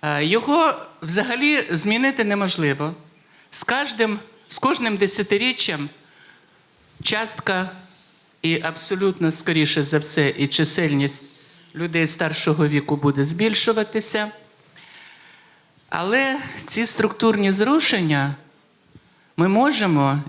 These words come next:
і зобов'язані використати в інтересах суспільства загалом і старших осіб зокрема.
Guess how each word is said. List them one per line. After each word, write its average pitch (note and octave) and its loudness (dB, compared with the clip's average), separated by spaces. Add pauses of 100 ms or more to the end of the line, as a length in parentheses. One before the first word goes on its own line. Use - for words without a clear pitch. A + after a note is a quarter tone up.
і F3 2 (120)
зобов'язані F3+ 2
використати E3 0 (480)
в D#3+ 0
інтересах F#3 2
суспільства E3+ 2
загалом F3+ 2 (920)
і F3+ 4
старших G3+ 0
осіб F3 2
зокрема. D#3+ 0